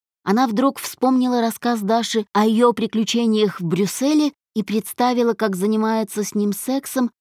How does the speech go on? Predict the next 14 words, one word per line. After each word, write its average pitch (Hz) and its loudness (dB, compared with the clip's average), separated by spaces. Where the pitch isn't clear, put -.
а 175 -4
Миша 202 0
наблюдает 180 0
за 156 -4
процессом. 131 -8
Слегка 240 -2
завелась. 196 -4
«Уважил», 170 0
добродушно 160 0
рассмеялся 156 -2
Миша. 147 -4
«К 160 -6
вашим 147 -4
услугам», 165 -2